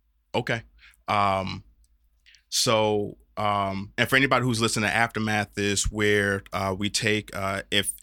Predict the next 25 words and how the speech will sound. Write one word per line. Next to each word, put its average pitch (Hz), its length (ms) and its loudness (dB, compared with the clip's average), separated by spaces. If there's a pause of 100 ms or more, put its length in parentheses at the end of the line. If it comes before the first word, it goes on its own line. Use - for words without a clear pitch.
(140)
the 104 80 -4
conversation 117 560 0
is 95 180 -2 (140)
getting, 107 200 -2
like, 98 240 -2
really 104 280 -2
good, 104 460 0 (380)
um, 101 240 0
we 104 80 -2
may 107 200 0
not 110 280 0
put 113 220 -4
everything 107 540 -4
on 101 240 -4
air, 104 160 0
but 95 140 -4
we'll 98 120 -4
put 107 220 -4
it 104 140 -4
on 98 320 -4
our 98 120 -4
YouTube 98 360 -6
and 95 120 -6
Podbean 95 480 -4
platform 95 560 -8